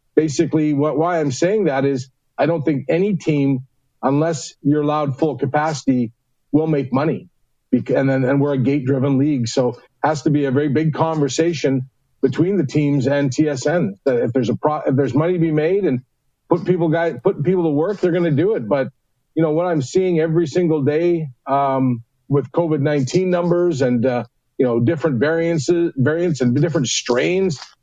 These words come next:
it's not looking good, 'cause we're almost in February, right? So we're talking about, what, four months away for the first preseason game?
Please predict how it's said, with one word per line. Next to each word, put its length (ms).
it's 160
not 160
looking 260
good, 260
'cause 160
we're 200
almost 320
in 100
February, 540
right? 260
So 120
we're 200
talking 360
about, 160
what, 140
four 180
months 280
away 260
for 140
the 180
first 260
preseason 460
game? 300